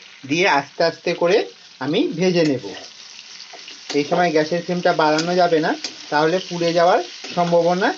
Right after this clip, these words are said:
থাকবে। আমি সুন্দর করে লাল লাল করে ভেজে নেব।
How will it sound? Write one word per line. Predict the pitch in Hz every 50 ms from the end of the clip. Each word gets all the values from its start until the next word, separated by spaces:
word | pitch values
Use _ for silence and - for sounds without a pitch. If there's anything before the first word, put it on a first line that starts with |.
| - - - - -
থাকবে। | - 160 143 139 131 123 - 107 95 92 - - - - 117 - -
আমি | 135 147 160 151 -
সুন্দর | 170 165 165 165 175 185 202 220 220
করে | 208 185 185 220 392 - - - - - - - - 170
লাল | 156 147 147 156 160
লাল | 170 175 185 185
করে | 185 190 175 196 233 381 - - - - - 147
ভেজে | 175 190 185 180 170
নেব। | 160 139 110